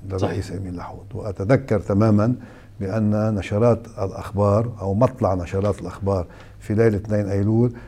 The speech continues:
Speaker 1: كانوا يقولون في بيروت، لأن كانت الأخبار موجهة، بأن حصل فيتو صيني، آه، ضد القرار خمسة عشر تسعة وخمسين، وبأن هذا القرار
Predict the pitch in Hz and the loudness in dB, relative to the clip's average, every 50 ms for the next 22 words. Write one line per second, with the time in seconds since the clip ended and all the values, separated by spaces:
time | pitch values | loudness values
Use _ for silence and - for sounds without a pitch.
0 | - - - - 113 110 107 104 104 101 98 104 107 107 113 120 113 117 - - | -18 -14 -4 -2 0 2 2 2 0 0 -2 -2 0 2 2 4 2 2 0 -2
1 | 110 92 90 92 95 98 110 104 90 82 - 87 87 87 82 - 104 101 92 82 | -2 0 2 2 2 2 2 2 0 -2 -6 -8 -8 -8 -6 -4 -2 -2 -2 -4
2 | - - - - - - 95 101 101 98 101 107 127 143 127 98 95 90 80 87 | -6 -10 -10 -10 -8 -4 -2 0 0 2 2 4 6 8 6 6 6 2 0 -2
3 | 90 92 - - - - - - - - - 95 101 - 120 120 117 113 110 107 | -6 -8 -10 -14 -18 -20 -20 -20 -20 -14 -8 -6 -4 0 2 4 4 4 4 2
4 | - - 127 110 - 120 110 104 104 98 90 107 123 113 - - 101 92 - - | 0 0 -2 0 2 2 2 4 4 4 4 4 4 4 4 0 -4 -4 -2 2
5 | 143 143 123 101 90 85 69 - - - - - - - - - - - - 98 | 4 6 6 6 4 0 -2 -4 -10 -16 -18 -18 -20 -20 -20 -18 -16 -12 -8 -8
6 | 92 90 87 90 87 98 98 113 127 120 - - 104 95 - - 104 104 104 98 | -6 -6 -6 -8 -6 -2 2 4 4 4 2 -2 -6 -6 -2 0 2 2 2 2
7 | - 90 95 95 - - 113 98 95 - - 98 92 - 98 90 - - 127 127 | 0 -4 -8 -8 -4 -2 -2 -2 -2 -2 -4 -6 -4 -4 -6 -8 -4 -2 0 0
8 | 120 113 101 110 - 120 120 113 101 98 117 117 104 101 95 - 98 98 110 117 | 2 2 0 0 0 0 2 2 2 2 2 2 2 0 -2 -2 -2 2 4 4
9 | 117 120 117 | 6 6 4